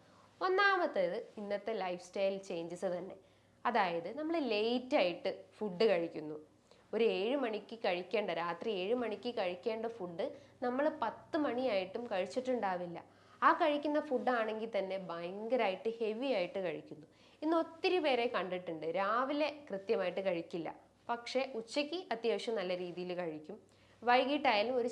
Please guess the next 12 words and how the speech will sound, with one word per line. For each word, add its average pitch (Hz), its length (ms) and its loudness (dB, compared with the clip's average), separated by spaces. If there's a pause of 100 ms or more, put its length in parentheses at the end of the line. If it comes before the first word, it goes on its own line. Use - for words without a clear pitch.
ചായ 190 220 2 (140)
രീതി 170 260 -6
കഴിക്കും. 151 280 -8 (120)
പക്ഷേ 214 260 -4
ഒരു 226 100 2 (120)
ഡിന്നർ 240 420 2
ടൈം 240 220 2 (180)
നോക്കുവാണെങ്കിൽ 190 580 0 (100)
എന്താ, 170 140 -2 (440)
ഈ - 20 -2 (160)
രാവിലത്തതും 202 720 2 (200)
ഉച്ചക്കത്തേതിൻ്റെയും 208 920 0